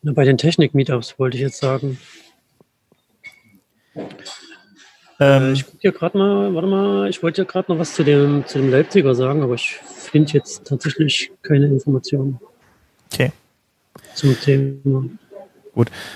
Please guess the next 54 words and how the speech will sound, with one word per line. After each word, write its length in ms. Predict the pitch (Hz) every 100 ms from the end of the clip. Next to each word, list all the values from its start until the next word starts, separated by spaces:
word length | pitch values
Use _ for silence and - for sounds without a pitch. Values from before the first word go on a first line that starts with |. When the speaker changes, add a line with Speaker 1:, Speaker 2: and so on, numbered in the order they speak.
| - -
Speaker 2:
Ähm, 500 | 135 131 135 131 -
ja, 160 | 170 127
ansonsten 320 | 123 160 160
haben 80 | 156
wir 60 |
noch 200 | 156 151
als 200 | 117 139
letztes 340 | 139 160 151 -
diese 200 | 139 131
Woche 200 | 135 131
das 160 | 120 113
WordPress 560 | 113 139 - 131 127 -
Meetup 400 | 127 127 135 -
in 280 | 110 110 110
Wien. 360 | 160 233 247 214
Das 160 | 120
ist, 220 | - 131 -
äh, 40 | 117
ähm, 1160 | 117 117 113 113 - 110 110 107 107 107 107 - - - - - _ -
ein 60 |
Special 600 | - - 156 - 170 165 156
mit 340 | 123 123 127 123
Drupal, 480 | 120 185 - 170 165
Typo 300 | 160 - 135
drei, 300 | 110 117 135
Neos 420 | 120 131 143 -
und 260 | - 117 110
Joomla. 680 | 113 135 113 98 95 95 113
Da 160 | 101 101
kommt, 440 | - 117 113 - -
äh, 320 | 110 110 110
die 140 | 110 110
kommen 260 | - 117
dann 120 | 113
anscheinend 440 | 123 117 - 110 117
da 120 | 104
zusammen. 360 | - 110 113 110
Das 120 | 104
finde 140 | -
ich 100 | 120
auch 40 | 110
mal 100 | 104
ganz 160 | 104 -
spannend. 300 | - 104 110
Das 80 |
ist 40 | 110
auch 80 | 107
so 60 |
ein 140 | 107 113
Blick 280 | 113 - -
über 160 | 127
den 120 | 117 110
Tellerrand 460 | 139 120 101 98
wahrscheinlich. 560 | 107 - 101 98 101